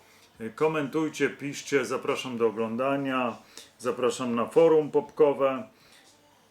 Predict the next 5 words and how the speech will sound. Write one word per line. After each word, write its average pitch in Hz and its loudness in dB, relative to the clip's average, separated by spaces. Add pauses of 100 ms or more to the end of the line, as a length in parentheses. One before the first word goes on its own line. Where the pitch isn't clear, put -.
(480)
E, 101 -18
i 285 -6
to 254 6
chyba 185 4
wszystko. 131 -6